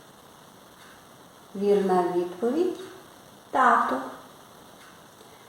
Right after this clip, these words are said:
Своїх онуків розуму навчає старенький, вірна відповідь, дідусь.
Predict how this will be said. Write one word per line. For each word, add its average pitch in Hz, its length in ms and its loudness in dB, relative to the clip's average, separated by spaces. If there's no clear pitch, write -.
Своїх 233 520 2
онуків 247 640 4
розуму 240 580 10
навчає 339 600 6
старенький, 202 960 2
вірна 196 500 0
відповідь, 311 600 -2
дідусь. 269 640 -2